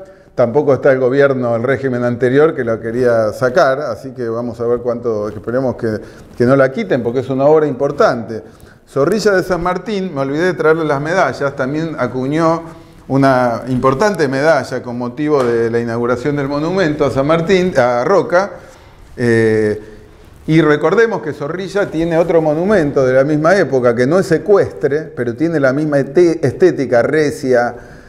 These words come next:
propia de esa estética del monumentalismo autoritario, que es el monumento a Artigas de la Plaza República Oriental del Uruguay, que está en, eh, la plaza que media entre la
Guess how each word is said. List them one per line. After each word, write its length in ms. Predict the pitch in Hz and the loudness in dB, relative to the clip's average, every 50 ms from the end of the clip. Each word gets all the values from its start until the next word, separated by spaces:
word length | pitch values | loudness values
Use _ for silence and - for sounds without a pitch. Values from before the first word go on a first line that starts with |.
| - - - | -20 -20 -4
propia 440 | - 147 143 151 147 - 135 131 123 | 2 4 4 4 4 4 4 4 4
de 100 | 123 127 | 4 4
esa 160 | 131 117 127 | 2 0 0
estética 560 | 120 117 - 139 131 117 127 123 110 120 117 110 | -2 0 0 0 0 0 0 -2 0 2 2 4
del 320 | 110 110 110 107 107 107 | 4 4 2 2 0 -2
monumentalismo 760 | 107 110 110 110 110 110 110 113 113 107 117 117 123 127 131 | -2 -4 -4 -2 -4 -2 -2 -2 0 2 2 2 2 2 2
autoritario, 600 | 123 123 135 147 156 165 160 165 160 165 175 170 | 2 4 4 4 4 4 4 2 2 2 2 0
que 60 | 143 | -2
es 120 | 127 113 - | -4 -4 -4
el 60 | 120 | -4
monumento 460 | 117 117 117 120 127 139 135 123 143 | -4 -4 -6 -4 -4 -4 0 2 2
a 20 | 139 | 2
Artigas 720 | 131 131 - 160 165 156 143 160 165 170 165 - - - - - - - - - - - | 2 2 0 0 0 2 2 2 2 0 -2 -8 -14 -18 -20 -20 -20 -20 -20 -20 -12 -4
de 120 | - 123 120 | -2 2 2
la 160 | 120 117 113 | 2 2 4
Plaza 320 | - 143 143 139 143 143 | 4 2 2 2 2 -2
República 520 | 135 123 117 104 131 139 139 139 139 139 123 | -2 -2 -4 -4 -4 -4 -2 -4 -2 -2 -2
Oriental 440 | 120 120 120 120 117 123 131 131 131 | -2 -2 -2 -4 0 0 2 2 2
del 180 | 135 135 139 | 0 0 0
Uruguay, 560 | 156 170 180 190 196 170 147 147 160 170 165 - - | 2 4 4 6 6 6 4 2 0 -4 -6 -8 -6
que 60 | 127 | -8
está 500 | 113 - - 131 135 139 147 156 151 - | -6 -4 0 2 4 4 4 2 0 -2
en, 300 | 131 131 135 143 147 151 - - - - - - - - - - - - - | -4 -2 -2 -2 -4 -6 -10 -14 -20 -20 -20 -20 -20 -20 -20 -20 -20 -10 -4
eh, 420 | - 123 120 117 113 113 113 113 110 | 0 2 4 4 6 6 4 4 4
la 200 | 117 120 113 120 | 4 2 2 4
plaza 340 | 143 147 143 - 139 135 117 | 2 2 2 2 -2 -4 -4
que 140 | 127 120 | -4 -6
media 340 | 127 139 143 143 143 139 135 | -4 -4 -4 -2 0 0 0
entre 260 | 131 - 110 120 120 | -2 -2 -2 -2 -2
la 800 | 120 120 117 117 120 117 117 113 113 113 110 110 113 110 101 113 | 0 2 2 2 2 2 2 2 2 2 0 0 -2 -4 -4 -6